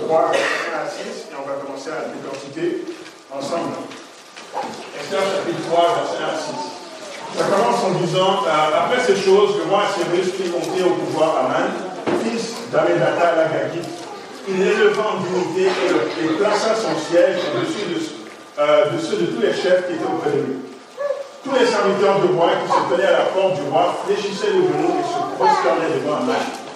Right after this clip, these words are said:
car tel était l'ordre du roi à son égard. Mais Mardoché ne fléchissait point le genou et ne se prosternait point. Et les serviteurs du roi qui se tenaient à la porte du roi dirent à Mardoché, «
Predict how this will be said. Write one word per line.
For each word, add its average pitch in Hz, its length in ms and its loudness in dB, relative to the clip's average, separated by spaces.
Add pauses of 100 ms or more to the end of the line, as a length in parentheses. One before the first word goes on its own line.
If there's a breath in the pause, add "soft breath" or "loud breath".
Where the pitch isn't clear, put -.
(340)
car 170 260 0
tel 220 340 2
était 185 220 0
l'ordre 180 320 0
du 156 160 -8
roi - 280 -2
à - 40 -6
son 139 160 -8 (100)
égard. - 340 -2 (400)
Mais 143 160 -10
Mardoché 185 600 0
ne - 100 -2
fléchissait 196 720 -6
point 180 180 -2 (160)
le 156 80 0
genou 147 280 -4
et - 560 -2
ne - 60 0
se - 260 -8
prosternait 185 680 -4
point. 170 140 -2 (680)
Et 190 80 0
les 185 100 4
serviteurs 208 640 2
du 175 60 2 (120)
roi - 160 2 (120)
qui - 80 -6
se - 160 -8
tenaient 170 220 -4
à 180 100 2
la - 160 2
porte 220 380 -2
du 139 60 -6
roi 175 360 2
dirent 175 120 4
à - 200 4
Mardoché, « 196 520 -2